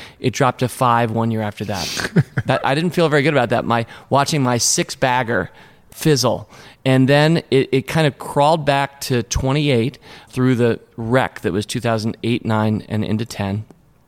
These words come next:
Speaker 1: You can look at the chart. Anybody can look this up. The chart looks very different now looking backwards over these eleven years. But from there, two thousand eleven, it sat for about five years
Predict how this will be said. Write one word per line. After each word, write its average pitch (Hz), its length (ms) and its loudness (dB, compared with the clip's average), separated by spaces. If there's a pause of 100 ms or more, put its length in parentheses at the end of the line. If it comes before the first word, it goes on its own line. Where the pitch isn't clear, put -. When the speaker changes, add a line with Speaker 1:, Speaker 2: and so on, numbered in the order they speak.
(320)
Speaker 1:
You 110 100 -6
can 117 120 0
look 113 140 0
at 127 60 -2
the 123 80 0
chart. 117 340 0
Anybody 117 280 0
can 117 120 -2
look 110 160 -2
this 127 220 -2
up. 117 200 0 (360)
The - 60 -20
chart 160 200 2
looks 143 140 -4
very 135 160 2
different 131 220 0
now 113 120 2
looking 113 240 -2
backwards 113 400 -2
over 107 140 0
these 104 180 -2
eleven 107 320 -2
years. 110 200 -2
But 120 260 0 (260)
from 113 320 0
there, 127 300 2
two 131 160 -6
thousand 131 240 -2
eleven, 117 240 0
it 120 140 -8
sat - 500 -2
for 120 140 -4
about 110 260 -4
five 120 500 -2
years 113 540 -2